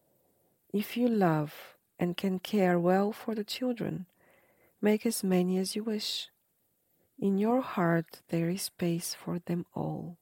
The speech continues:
It is your physical limitations that limit you,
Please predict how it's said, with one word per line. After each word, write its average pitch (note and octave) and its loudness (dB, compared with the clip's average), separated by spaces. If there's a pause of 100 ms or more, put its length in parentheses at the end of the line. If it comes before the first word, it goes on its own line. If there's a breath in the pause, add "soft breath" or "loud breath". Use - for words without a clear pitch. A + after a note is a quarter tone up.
(720)
It A#3+ -2
is B3+ -4
your B3 2
physical C4+ -2
limitations D#3+ -2
that - -6
limit F3 -2
you, D3+ -6